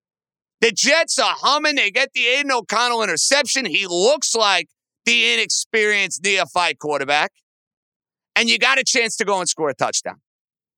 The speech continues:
Zach is finding Garrett Wilson. Zach's moving the ball with his legs. Great. Looks like he scored a touchdown. Boom.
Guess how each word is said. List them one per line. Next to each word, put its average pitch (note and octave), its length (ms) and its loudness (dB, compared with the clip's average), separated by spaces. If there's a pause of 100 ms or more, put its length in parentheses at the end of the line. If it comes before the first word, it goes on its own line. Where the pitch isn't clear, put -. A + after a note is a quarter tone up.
(520)
Zach F#3+ 380 4
is D3 160 -2
finding C#3+ 340 -4
Garrett B2+ 320 -6
Wilson. B3+ 500 0
Zach's D#3+ 400 0
moving D3+ 260 -6
the C#3 60 -6
ball D3+ 260 0
with C3+ 80 -6
his C3 120 -2
legs. C4+ 380 2
Great. C#3+ 320 -6 (840)
Looks C#4 240 2
like A#3 200 2
he D#3+ 100 -6
scored B3+ 260 0
a B3+ 60 -2
touchdown. A3 540 -2
Boom. D3 320 -4